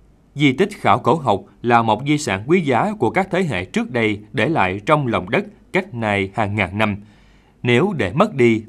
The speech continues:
thì vĩnh viễn sẽ không thể nào tạo dựng lại được. Do đó, đề tài điều tra xác định và đề xuất giải pháp bảo tồn, phát huy các di tích khảo cổ học ở Tây Ninh đã đóng góp thêm những cứ liệu khoa học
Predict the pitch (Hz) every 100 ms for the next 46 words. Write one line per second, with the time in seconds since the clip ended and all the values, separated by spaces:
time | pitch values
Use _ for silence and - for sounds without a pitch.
0 | - 131 123 123 185 147 101 180 220 -
1 | 233 - 202 175 139 110 165 110 95 92
2 | 98 95 113 98 101 98 101 - - _
3 | _ _ _ _ _ 135 143 117 110 208
4 | - 131 127 120 120 110 113 - 127 123
5 | 123 147 143 254 165 101 110 120 117 107
6 | 131 113 104 240 247 107 101 202 - 107
7 | - 120 104 92 - _ _ - 214 -
8 | 147 127 190 160 - 220 214 117 139 135
9 | 175 113 98 104 123 139 110 107 101 -
10 | - - 123 98 - 123 160 226 233 135
11 | 123 120 107 101 190 202 104 95 151 113